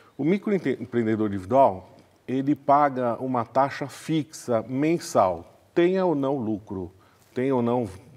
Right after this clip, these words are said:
exercido, tido alguma venda ou prestado algum serviço. Então, ele vai pagar cinco por cento do salário mínimo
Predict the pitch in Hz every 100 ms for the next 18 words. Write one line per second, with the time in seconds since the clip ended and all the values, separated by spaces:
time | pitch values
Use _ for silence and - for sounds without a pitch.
0 | 110 117 101 107 - 117 104 - 113 104
1 | 107 101 107 90 104 131 135 123 113 110
2 | 113 107 117 113 110 113 - 110 - -
3 | _ - - - - _ 113 131 139 120
4 | 117 - 117 107 98 - 160 180 156 147
5 | 123 - 107 107 107 - 107 101 110 147
6 | 143 139 180 208